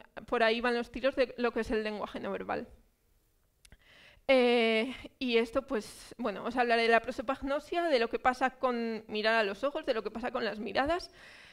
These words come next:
En la hipersensibilidad emocional os hablaré de lo que es la hiperempatía, que todos pensamos que una persona con Asperger no tiene empatía y, y, bueno, pues yo creo que ese estereotipo hay que, hay que romperlo un poco porque en realidad no es así. Eh, os hablaré de lo que es la,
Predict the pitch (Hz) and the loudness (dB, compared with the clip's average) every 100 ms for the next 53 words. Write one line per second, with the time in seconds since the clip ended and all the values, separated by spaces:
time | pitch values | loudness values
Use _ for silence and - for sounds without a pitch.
0 | - _ 269 262 262 - 254 262 254 269 | -20 _ 4 6 4 2 0 0 -2 2
1 | 247 262 269 269 269 247 254 269 254 240 | 2 2 0 -2 -2 0 -2 0 4 4
2 | 240 254 247 247 269 254 247 247 240 220 | 6 4 4 2 2 2 2 0 0 -2
3 | 233 285 285 277 226 247 233 - 233 233 | -2 2 2 2 0 -2 -2 -2 -4 0
4 | 262 254 240 - 254 247 240 240 240 240 | 2 2 0 -2 -2 0 -2 -2 -2 -2
5 | - - 247 330 277 233 233 226 220 208 | -2 -2 0 0 0 -2 -4 -4 -2 -4
6 | 196 247 254 240 202 196 - - - _ | -4 -4 0 2 0 -4 -12 -20 -20 _
7 | 233 226 226 202 214 - - 214 233 247 | -4 0 0 -2 -6 -8 -6 -2 0 2
8 | 247 240 233 262 240 226 233 254 233 233 | 0 -2 -2 -2 0 -2 -4 -4 0 0
9 | 208 196 - - 214 254 220 202 226 220 | 0 -2 -6 -4 -4 0 0 2 0 0
10 | 233 240 208 240 240 - 208 208 202 - | 0 0 -2 -4 -4 -6 -8 -6 -6 -4
11 | 240 220 214 202 208 240 220 233 - - | -4 -2 -2 0 -2 -4 -8 -10 -14 -16
12 | - - - - - _ - 254 240 247 | -16 -20 -20 -20 -20 _ 4 6 6 4
13 | 277 285 269 254 254 254 254 262 247 247 | 4 6 6 8 8 8 6 6 6 6
14 | 247 254 240 247 247 | 4 4 6 4 0